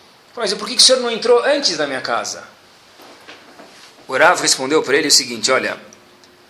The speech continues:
eu agora tô no inverno e eu vim coletar fundos pra quem?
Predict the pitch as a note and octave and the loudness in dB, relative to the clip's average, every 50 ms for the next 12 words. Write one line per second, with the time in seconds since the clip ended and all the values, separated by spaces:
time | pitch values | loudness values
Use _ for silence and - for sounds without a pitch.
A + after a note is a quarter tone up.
0 | _ _ D3 E3+ F#3+ F3 C#3 - D3 E3 D#3+ C#3 C3 - - C#3+ D3+ D#3 C3+ A#2+ | _ _ -2 2 4 4 4 4 2 2 2 0 0 -2 -4 -6 -6 -8 -6 -4
1 | A#2 G2+ F#2+ E2+ E2 - - - - - - B2+ B2+ A#2+ - F3+ F#3 E3+ F#3 E3+ | -2 -2 -2 -4 -8 -16 -20 -20 -20 -14 -10 -8 -6 -6 -4 -6 -6 -4 -4 -4
2 | C#3+ C3 - F#3 D3+ - - - F3+ G3 F3 D#3+ D#3 - - D3 C#3 - - A#2 | -4 -2 0 0 0 0 -2 -6 -8 -8 -8 -6 -8 -4 0 0 0 0 -2 -6
3 | A2+ C3 E3+ - | -8 -10 -12 -16